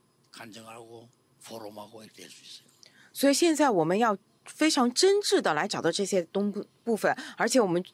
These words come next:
Speaker 2: 地区查经聚会的时候，时间长，要真挚地来论坛来找出来。
Speaker 1: 그 여러분이 그 이 축복을 모르고 구역 예배 간다, 지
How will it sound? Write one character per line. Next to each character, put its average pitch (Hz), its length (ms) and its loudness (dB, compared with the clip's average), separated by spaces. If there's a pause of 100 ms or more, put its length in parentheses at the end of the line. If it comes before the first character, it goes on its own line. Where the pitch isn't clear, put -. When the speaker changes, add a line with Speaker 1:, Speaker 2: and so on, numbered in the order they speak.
(160)
Speaker 2:
地 262 140 2
区 277 180 -2
查 - 180 0
经 240 200 -2
聚 277 120 -2
会 254 120 2
的 190 80 0
时 190 100 -2
候， 190 100 4
时 170 160 -4
间 262 160 2
长， 185 220 -2
要 190 120 0
真 359 280 0
挚 359 140 -2
地 208 120 0
来 160 180 -2 (320)
论 233 200 2
坛 170 200 -4
来 175 120 -2
找 139 200 -2
出 - 200 -8
来。 107 260 -6 (1600)
Speaker 1:
그 196 120 -18
여 202 180 -12
러 254 160 -12
분 220 160 -14
이 214 160 -12
그 147 460 -12 (240)
이 208 180 -12
축 - 160 -14 (100)
복 226 180 -8
을 190 40 -6
모 131 260 -10
르 147 140 -8
고 131 260 -14 (140)
구 196 160 -12
역 175 80 -8 (100)
예 139 140 -12
배 127 100 -18
간 113 220 -20
다, 175 220 -12 (680)
지 165 260 -10